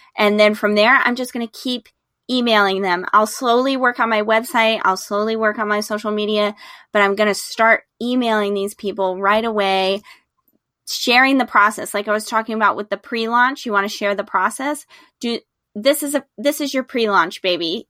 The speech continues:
<laughs> of any and all products you're going to create. And so just share with them, "Hey, I'm working on X today. I was thinking about you. I can't wait to one day offer a product about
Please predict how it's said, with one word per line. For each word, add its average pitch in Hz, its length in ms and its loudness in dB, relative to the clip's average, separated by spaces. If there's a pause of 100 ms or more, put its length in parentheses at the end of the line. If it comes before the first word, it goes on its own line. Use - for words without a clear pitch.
<laughs> 240 240 2
of 240 220 0 (100)
any 269 360 2
and 233 200 0
all 226 480 6 (140)
products 190 420 2
you're 202 120 -8
going 185 240 -2
to 208 120 -14
create. 170 420 -10 (340)
And 214 100 -6
so 214 160 2
just 220 380 -4
share 233 320 0
with 226 120 -4
them, 185 200 -4
"Hey, 311 420 0
I'm 247 160 0
working 277 300 -4
on 247 200 0
X - 280 -4
today. 233 580 0 (300)
I 196 100 2
was 196 200 -2
thinking 254 340 -4
about 214 360 2
you. 202 540 0 (320)
I 180 320 -2 (240)
can't 269 360 0
wait 233 240 -2
to 247 120 -2
one 220 300 2
day 208 240 2
offer 220 420 2
a 202 120 2
product 208 480 2
about 208 480 2